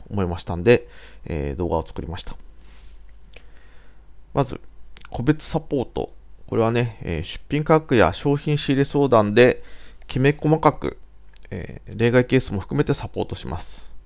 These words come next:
お気軽にご相談ください。で、会員さんからいただいたね、えー、質問とそのやり取りを見ていただくと、あ、まあ、なるほど、そういうケースも相談した方がいいんだなというのがわかると思うんでね、えー、特に個別サポートで、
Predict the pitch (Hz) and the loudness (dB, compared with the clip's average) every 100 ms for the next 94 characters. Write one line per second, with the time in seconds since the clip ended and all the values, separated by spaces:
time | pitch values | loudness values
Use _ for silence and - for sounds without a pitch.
0 | - - 104 110 104 104 139 110 - 95 | -16 -12 -6 0 2 2 -2 -4 -4 -2
1 | 87 85 - 87 - - - - - - | -2 -4 -6 -6 -6 -12 -16 -14 -14 -12
2 | - - - - - - - - 98 - | -12 -14 -16 -16 -16 -14 -14 -8 -8 -4
3 | 117 113 107 98 - 98 - 98 98 92 | -2 -2 -2 -2 2 2 4 6 6 4
4 | 82 107 107 - - 64 69 90 - - | 0 0 -2 -6 -8 -6 -4 -6 -8 -6
5 | 95 90 - - - 92 87 104 123 98 | -4 -4 -4 -4 -2 2 4 2 2 0
6 | 73 73 - - - 73 - - - - | -2 -4 -6 -4 -6 -6 -12 -14 -12 -12
7 | - - - 90 92 107 117 - - 110 | -12 -12 -8 -2 0 0 0 -4 0 0
8 | 123 120 135 139 - 76 - 107 113 - | 0 0 2 2 0 -6 -4 0 0 0
9 | 101 76 87 80 73 73 - 87 - - | 0 0 0 0 0 0 -2 -2 -4 -6
10 | - 92 95 - 82 - 92 80 - 76 | -6 -4 -4 -4 -2 0 -2 -2 -6 -6
11 | 76 - 82 101 - - - - - - | -4 -4 -4 -6 -8 -14 -14 -16 -14 -12
12 | - - 76 76 85 98 110 - 85 - | -10 -8 -6 -6 -6 -4 -6 -6 -8 -8
13 | - | -12